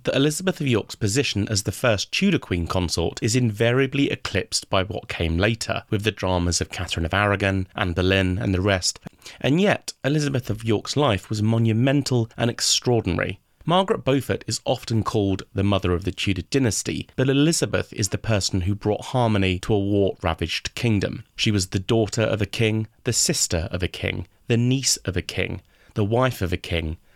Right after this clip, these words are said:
the mother of a king, grandmother to a king, and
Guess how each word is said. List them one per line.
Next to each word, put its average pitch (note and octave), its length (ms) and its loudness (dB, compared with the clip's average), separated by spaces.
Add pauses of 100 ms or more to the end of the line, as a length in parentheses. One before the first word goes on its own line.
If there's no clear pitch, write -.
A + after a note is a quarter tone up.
(120)
the A#2 80 2
mother B2 320 2
of F#2 160 -4
a E2+ 60 0
king, F2 420 -6 (400)
grandmother A#2+ 560 2
to - 180 -6
a D#2 60 0
king, - 360 -6 (280)
and A#2+ 120 0